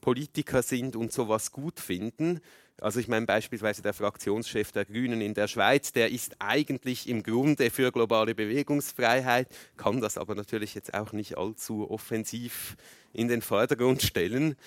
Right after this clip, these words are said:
Und ich glaub, das ist schon eben, ich meine, das Grundproblem ist, äh, dass es aktuell schwierig ist, äh, Stimmen zu holen mit dieser Position und Politiker typischerweise <laughs> wiedergewählt werden möchten. Deshalb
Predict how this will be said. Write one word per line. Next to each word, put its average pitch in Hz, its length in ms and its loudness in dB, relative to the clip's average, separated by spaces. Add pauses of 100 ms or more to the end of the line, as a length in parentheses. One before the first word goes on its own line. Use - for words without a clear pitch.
(280)
Und 123 220 4
ich 120 100 -2
glaub, 120 180 4
das 127 160 0
ist 123 120 -2
schon 123 220 4
eben, 117 220 2
ich 101 120 -2
meine, 104 120 2
das 107 180 -4
Grundproblem 123 720 4
ist, 117 400 -2
äh, 101 240 4
dass - 320 -2
es - 180 -6
aktuell 107 720 0 (360)
schwierig 123 500 -2
ist, 110 400 -4
äh, 104 360 2 (160)
Stimmen 127 400 0
zu 127 240 2
holen 120 320 4
mit 120 200 -4
dieser 127 260 2
Position 123 840 -2 (400)
und 110 380 0
Politiker 113 640 -2
typischerweise - 880 0
<laughs> - 0 -
wiedergewählt 120 680 0
werden 120 380 0
möchten. 117 380 -2
Deshalb 110 360 -2